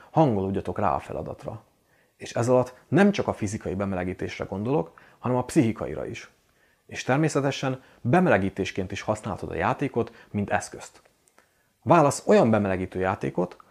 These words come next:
ami kellőképpen megmozgatja és ráhangolja a fő tevékenységre a testet vagy a lelket. A másik fontos elem a játékszabályok biztonságossága. Ha indokoltnak gondolod, akkor menet közben is módosíthatod őket. Előfordulhat,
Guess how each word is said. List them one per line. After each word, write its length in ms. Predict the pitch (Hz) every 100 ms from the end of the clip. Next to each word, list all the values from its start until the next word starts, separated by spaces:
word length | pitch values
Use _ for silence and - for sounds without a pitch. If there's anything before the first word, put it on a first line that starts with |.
| _
ami 220 | - 127
kellőképpen 640 | - 202 139 107 117 - 90
megmozgatja 800 | 107 123 156 147 151 - 135 - _
és 180 | - -
ráhangolja 640 | 151 151 95 92 92 95 90
a 40 |
fő 220 | - 127
tevékenységre 840 | - 95 95 87 92 95 - 92 -
a 140 | 104
testet 520 | - 113 - - - -
vagy 160 | - 127
a 60 | 117
lelket. 500 | 78 - - - - _ _ -
A 100 | 98
másik 360 | 123 190 -
fontos 360 | - 98 - -
elem 260 | 101 104 - - - -
a 100 | 101
játékszabályok 720 | 143 120 101 90 98 95 95
biztonságossága. 1000 | 101 - 104 - - - - - - - - - - - -
Ha 120 | -
indokoltnak 640 | 196 214 - 101 90 87
gondolod, 440 | 98 107 135 156 - - _
akkor 300 | - - 104
menet 320 | 117 196 127 -
közben 280 | 104 87
is 120 | 92 -
módosíthatod 680 | 107 - - - 107 110
őket. 300 | 120 - - - _ _ _
Előfordulhat, 800 | 175 196 - 104 98 92 87 127